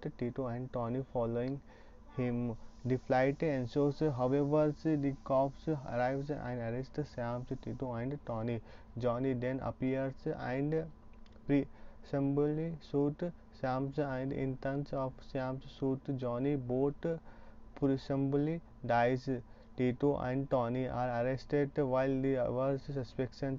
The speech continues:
Pandey finds out that the guns was fake, which meant that Johnny and Sam did not really kill each other. At the airport, Pandey and Ranveer bids farewell, and Kajal,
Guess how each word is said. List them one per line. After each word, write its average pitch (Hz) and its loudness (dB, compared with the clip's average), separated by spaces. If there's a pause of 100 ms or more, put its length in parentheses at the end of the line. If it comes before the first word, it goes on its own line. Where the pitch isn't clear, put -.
(180)
Pandey 127 2 (360)
finds 135 2
out 135 2
that 139 2 (160)
the 135 0
guns 135 -2 (420)
was 127 4 (160)
fake, 127 0
which 131 0
meant 139 0 (840)
that 139 4 (180)
Johnny 127 2
and 131 -2
Sam 131 -2
did 123 2
not 135 0 (100)
really 131 2 (160)
kill 131 0
each 131 0
other. 120 0 (280)
At 131 4
the 143 4 (220)
airport, 131 2 (640)
Pandey 127 2
and 123 0
Ranveer 117 2
bids 131 4 (340)
farewell, 135 2 (180)
and 139 0
Kajal, 135 0